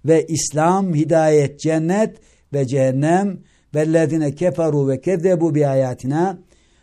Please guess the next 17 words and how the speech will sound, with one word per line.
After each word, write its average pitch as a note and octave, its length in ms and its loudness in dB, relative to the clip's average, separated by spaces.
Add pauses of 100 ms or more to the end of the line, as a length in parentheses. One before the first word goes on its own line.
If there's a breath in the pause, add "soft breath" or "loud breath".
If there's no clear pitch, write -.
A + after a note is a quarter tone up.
(140)
Ama C#3 280 -4
kim E3 320 -4
de D3+ 320 -2 (300 soft breath)
ayetlerimizi C#3+ 840 0
yalanlar C#3+ 600 0
ve F#3+ 100 0
inkar D3 440 -2
ederse, C3+ 880 0 (200 soft breath)
risaletimi, B2+ 800 -4
peygamberimi, B2 920 -4 (520 soft breath)
اُولَٰئِكَ C#3+ 760 0
أَصْحَابُ C#3 420 -4
النَّارِ. C3 680 -4 (440 soft breath)
Onlar C3 440 -2
da B2 180 -6
cehennem B2 580 -4
ashabı, D3+ 680 -4